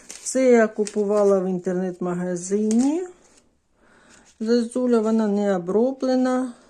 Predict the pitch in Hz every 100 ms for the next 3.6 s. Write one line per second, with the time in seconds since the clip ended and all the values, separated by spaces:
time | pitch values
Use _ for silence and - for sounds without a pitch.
0 | _ _ _ - 208 202 196 196 185 -
1 | 185 190 180 - 190 185 180 180 165 170
2 | 170 - _ _ _ _ _ _ _ -
3 | 196 180 196 254 320